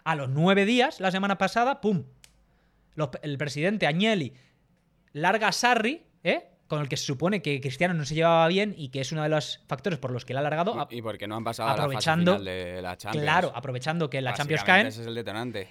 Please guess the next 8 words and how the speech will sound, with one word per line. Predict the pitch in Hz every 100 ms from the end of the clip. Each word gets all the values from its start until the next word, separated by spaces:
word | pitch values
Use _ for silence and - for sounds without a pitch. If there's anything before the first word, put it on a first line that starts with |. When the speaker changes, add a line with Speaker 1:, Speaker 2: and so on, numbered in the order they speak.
| _ -
Speaker 1:
Eh, | 156 151 143 139 139 131 _
pero, | 214 226 262 311 _ _
eh, | 165 156 151 143 139 135 135
echan | 165 202
a |
Sarri | 175 214 220 277 -
y | 190 233 330 _ _ _ _ _ _ -
ahí, | 151 202